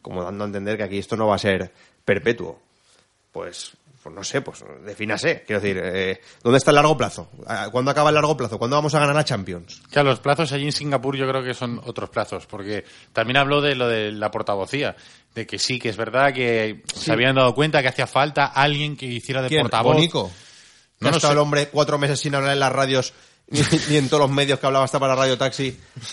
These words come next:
Speaker 1: de verdad, pensando que lo iban a colocar a él y, y no, y no está en el Valencia?
Speaker 2: Sí, sí. Es verdad. Esto la, la traducción es, eh, <laughs> Jaime,
Speaker 1: No te
Speaker 2: Jaime
Speaker 1: rías,
Speaker 2: Ortiz,
Speaker 1: Charlie.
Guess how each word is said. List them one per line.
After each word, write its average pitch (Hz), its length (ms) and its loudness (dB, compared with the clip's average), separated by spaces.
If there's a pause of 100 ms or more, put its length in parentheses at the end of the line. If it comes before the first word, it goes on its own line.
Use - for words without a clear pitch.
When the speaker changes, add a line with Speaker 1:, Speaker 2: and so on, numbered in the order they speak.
Speaker 1:
de 110 180 -8
verdad, 139 360 2 (140)
pensando 143 400 0
que 135 60 -2
lo 135 60 0
iban 135 140 0
a 135 60 4
colocar 131 300 4
a 131 100 2
él 131 200 -2
y, 139 80 -2 (180)
y 127 40 0
no, 127 100 4 (160)
y 139 80 2
no 127 120 4
está 135 180 2
en 131 60 6
el 127 40 4
Valencia? 127 480 -2
Speaker 2:
Sí, 117 160 -12
sí. 117 180 -12 (800)
Es 98 80 -6
verdad. 113 380 0
Esto 127 180 4
la, 156 120 8
la 131 200 4
traducción 131 460 0
es, 170 320 -4
eh, 120 640 0 (300)
<laughs> - 280 -20
Jaime, 143 460 0
Speaker 1:
No 160 100 4
te 151 80 -2
Speaker 2:
Jaime 147 360 2
Speaker 1:
rías, 165 60 2
Speaker 2:
Ortiz, 160 180 2
Speaker 1:
Charlie. 147 280 0